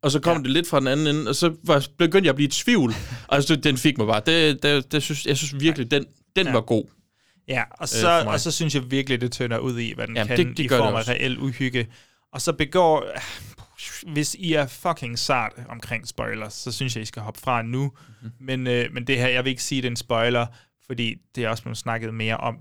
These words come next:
Speaker 2: øh, fordi man skal genbesøge franchiset.
Speaker 1: Ja.
Speaker 2: Så går vi også lidt tilbage i tiden,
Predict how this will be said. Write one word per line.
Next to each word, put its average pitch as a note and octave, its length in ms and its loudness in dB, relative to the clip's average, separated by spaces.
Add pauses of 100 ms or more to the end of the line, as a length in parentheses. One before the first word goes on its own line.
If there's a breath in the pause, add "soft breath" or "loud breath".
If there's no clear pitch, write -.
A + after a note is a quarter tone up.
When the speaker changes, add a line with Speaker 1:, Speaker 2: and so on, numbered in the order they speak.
Speaker 2:
øh, A2 300 -6 (1040)
fordi B2+ 140 -8
man A2 140 -10
skal - 200 -10
genbesøge A#2 440 -8
franchiset. A#2 680 -10 (120)
Speaker 1:
Ja. C3 80 -4 (160)
Speaker 2:
Så C3 120 -10
går A#2+ 140 0
vi A#2 120 0
også A#2 160 -2
lidt C3+ 220 -6
tilbage C3+ 360 -2
i E3+ 40 0
tiden, C#3+ 480 2